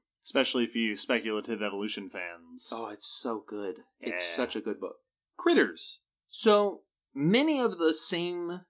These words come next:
Speaker 2: interactions from the first movie are there in this one. They've just updated a little bit. Their first interaction with the dinosaur is not a stegosaur, it's a ceratopsian. And one of the fun things the book does is it gives you scientific names. So this is Furucutus, Cerates,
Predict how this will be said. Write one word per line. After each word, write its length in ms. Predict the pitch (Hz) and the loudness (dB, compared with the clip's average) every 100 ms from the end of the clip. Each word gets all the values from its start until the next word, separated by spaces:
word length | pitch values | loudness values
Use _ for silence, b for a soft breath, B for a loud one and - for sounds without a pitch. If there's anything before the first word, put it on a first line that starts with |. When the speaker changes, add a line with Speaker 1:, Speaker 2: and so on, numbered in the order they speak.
| _ _ | _ _
Speaker 2:
interactions 800 | 160 156 - 135 135 135 139 123 | 2 2 0 0 0 -2 -4 -6
from 120 | 127 | -6
the 80 | 113 | -4
first 240 | - 120 | -2 -2
movie 200 | 127 110 - | -4 -6 0
are 160 | 107 107 | 0 2
there 260 | 120 120 | 2 0
in 100 | 117 | 0
this 180 | 113 - | -4 -4
one. 160 | 107 101 | -6 -2
They've 160 | 113 | -2
just 340 | 123 117 - - _ _ | 0 -4 -6 -12 _ _
updated 380 | 147 - 110 98 | -2 2 0 0
a 40 | |
little 160 | 92 - | -4 -8
bit. 120 | - - _ _ _ | -12 -20 _ _ _
Their 100 | 117 | 0
first 300 | 113 127 120 | 2 0 0
interaction 400 | 120 117 117 - | 0 0 0 -2
with 60 | 110 | -6
the 80 | 107 | -4
dinosaur 400 | 110 113 - 120 | -2 -4 -4 -6
is 100 | 110 | -4
not 140 | 98 | -8
a 40 | 85 | -6
stegosaur, 680 | - 143 139 - 139 135 104 | -2 -2 -2 -2 0 0 -2
it's 240 | - - 123 | -4 -6 -4
a 200 | 101 92 | -4 -4
ceratopsian. 1200 | - - - 135 120 120 127 117 - 135 127 131 - _ _ _ _ | -6 -6 -4 -2 -2 -2 -2 -2 -4 -6 -6 -10 -16 _ _ _ _
And 160 | 143 123 | 0 2
one 80 | 120 | 2
of 60 | |
the 80 | 110 | 0
fun 240 | - 117 117 | 0 -2 0
things 200 | 117 110 | -4 -4
the 80 | |
book 220 | 110 117 - | 0 0 0
does 160 | 117 123 | -2 -4
is 100 | 107 | -6
it 60 | |
gives 140 | 117 104 | -6 -6
you 60 | |
scientific 480 | - 120 107 117 107 | -6 -6 -4 -4 -4
names. 340 | 107 104 117 | -4 -6 -4
So 80 | 156 | -2
this 200 | 120 113 | -2 -2
is 360 | 110 101 - - - _ _ - | -2 -4 -6 -10 -20 _ _ 4
Furucutus, 800 | 196 190 185 175 208 247 - - _ _ _ _ _ | 6 6 6 4 6 2 -2 -4 _ _ _ _ _
Cerates, 680 | - 139 135 180 226 - | 2 4 4 0 -4 -4